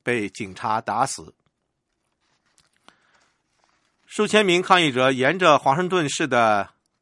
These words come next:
宾夕法尼亚大道向美国国会大厦行进，一些人高举“黑人的生命同等重要”的标语。在国会大厦附近，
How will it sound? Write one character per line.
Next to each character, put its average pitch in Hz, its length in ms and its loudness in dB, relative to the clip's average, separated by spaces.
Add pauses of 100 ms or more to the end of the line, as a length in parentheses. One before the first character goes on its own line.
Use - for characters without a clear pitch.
(840)
宾 185 220 0
夕 185 160 -2
法 127 180 2
尼 113 140 -6
亚 147 180 4
大 135 180 2
道 120 260 2
向 135 380 -2
美 110 140 -6
国 127 180 -2
国 135 220 -4
会 147 140 -6
大 131 180 2
厦 104 380 -4
行 101 260 -14
进， 147 240 -4 (560)
一 190 100 -8
些 196 120 -2
人 175 180 2
高 196 240 6
举 127 340 -2
“黑 196 160 0
人 165 160 0
的 147 140 2
生 175 240 -4
命 151 240 -2 (260)
同 147 320 -6
等 107 400 -6
重 151 220 -4
要” 143 160 2
的 101 280 -4
标 160 260 2
语。 90 280 -10 (520)
在 151 300 4
国 156 120 -2
会 170 140 -2
大 156 120 4
厦 143 160 2
附 147 180 -4
近， 131 200 -4